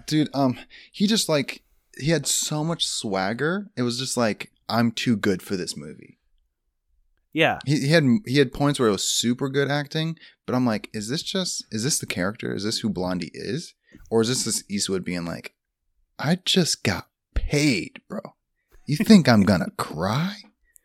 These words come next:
Speaker 1: I'm not shedding a tear.'" It's like those actors, I think, like, uh, Dwayne "The Rock" Johnson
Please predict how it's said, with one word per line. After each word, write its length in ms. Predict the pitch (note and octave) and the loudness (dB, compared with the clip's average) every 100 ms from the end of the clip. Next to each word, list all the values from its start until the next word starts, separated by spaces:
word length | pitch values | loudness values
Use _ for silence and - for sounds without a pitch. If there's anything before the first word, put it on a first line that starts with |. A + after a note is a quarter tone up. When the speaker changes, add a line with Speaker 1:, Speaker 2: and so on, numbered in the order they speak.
| _ _ - _ - _ - - _ _ _ _ _ | _ _ -20 _ -16 _ -20 -20 _ _ _ _ _
Speaker 1:
I'm 200 | - A3+ | 2 6
not 280 | G#3+ D#3 - | 8 6 2
shedding 420 | - D#3+ C#3 G2 F2 | 0 2 2 2 -2
a 100 | - | -6
tear.'" 420 | - D#3+ G#3 - | -4 4 4 4
It's 180 | - - | 2 6
like 140 | G#3+ | 6
those 180 | E3 C3+ | 6 2
actors, 500 | G#2 A#2 D3 D#3 - - - - | 2 0 2 0 -2 -10 -20 -2
I 60 | A2+ | 2
think, 180 | B2 | 4
like, 280 | A2 G2 - | 4 0 0
uh, 340 | F#2 F2 E2+ - | 0 0 -2 -4
Dwayne 280 | G2+ G#2 | 0 2
"The 60 | G#2+ | 4
Rock" 180 | G2 F2+ | 2 0
Johnson 520 | F#2 F#2 - B2+ C3+ | -4 -2 0 -2 -2